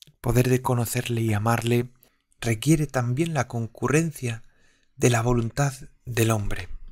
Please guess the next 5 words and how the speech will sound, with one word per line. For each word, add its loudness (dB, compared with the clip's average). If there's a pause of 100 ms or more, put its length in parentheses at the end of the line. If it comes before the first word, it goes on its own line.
(1600)
Y 2
es 6
que 8
la 4
doctrina 0